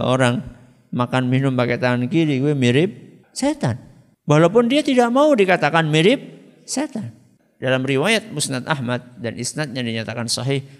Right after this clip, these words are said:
oleh sebagian ulama, kata Nabi sallallahu alaihi wasallam, "Man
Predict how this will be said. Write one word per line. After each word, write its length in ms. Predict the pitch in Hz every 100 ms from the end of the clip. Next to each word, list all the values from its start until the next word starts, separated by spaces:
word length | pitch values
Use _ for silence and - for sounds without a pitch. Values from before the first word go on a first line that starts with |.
| _
oleh 160 | 123
sebagian 400 | 123 113 117 113
ulama, 480 | 117 147 165 147 - - -
kata 240 | - 123 135
Nabi 320 | 160 175 139
sallallahu 560 | 127 123 120 147 143 123
alaihi 240 | 120 117
wasallam, 480 | 110 143 160 156 131 120
"Man 140 | 113